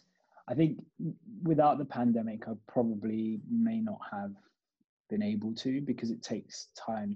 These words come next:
to, uh, be methodical with your words and analyze the situation. But I would like to say that Black Lives Matter is, it's a, if we think about the, the, the organization,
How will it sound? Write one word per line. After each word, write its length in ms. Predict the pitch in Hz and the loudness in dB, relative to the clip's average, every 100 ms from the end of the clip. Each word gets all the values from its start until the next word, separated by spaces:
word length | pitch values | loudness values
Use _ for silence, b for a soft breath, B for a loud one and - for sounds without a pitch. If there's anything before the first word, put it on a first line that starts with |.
| - | -6
to, 60 | 101 | -10
uh, 500 | 95 101 101 98 98 - _ _ | -8 -8 -8 -10 -12 -14 _ _
be 340 | 107 104 101 101 | -2 0 -2 -2
methodical 500 | 104 117 104 - 98 | -4 -4 -4 -4 -6
with 140 | 98 | -6
your 120 | 95 | -6
words 460 | 95 98 95 95 - | -6 -6 -6 -10 -12
and 240 | - - - _ _ _ - B B - | -14 -14 -20 _ _ _ -16 B B 0
analyze 420 | 135 127 120 107 | 4 6 6 2
the 80 | 101 | -2
situation. 640 | - - 113 117 - 82 196 B B B B _ | -8 -4 -2 -2 -2 -4 -4 B B B B _
But 80 | 117 | 2
I 60 | |
would 240 | 127 143 131 | 6 6 6
like 240 | 120 107 | 2 0
to 60 | - | -2
say 200 | 117 110 | 0 2
that 220 | 110 - | 0 2
Black 220 | 131 - | 0 4
Lives 220 | 120 117 | 4 4
Matter 400 | 113 120 - 107 | 2 0 0 0
is, 300 | 101 98 - - _ - | 0 -2 -8 -18 _ -6
it's 180 | 131 127 | -2 -2
a, 60 | 120 _ _ _ _ _ - | -4 _ _ _ _ _ -10
if 160 | - | 0
we 100 | 131 | 2
think 240 | 127 139 123 | 6 6 6
about 320 | 120 110 - | 4 0 0
the, 380 | 117 107 107 98 - _ _ _ | -2 0 -2 -4 -14 _ _ _
the, 280 | 120 113 110 - 131 | 2 2 2 -6 -6
the 100 | 113 | -4
organization, 920 | 117 131 117 113 107 113 113 - 101 | 4 4 6 2 2 0 0 -4 -4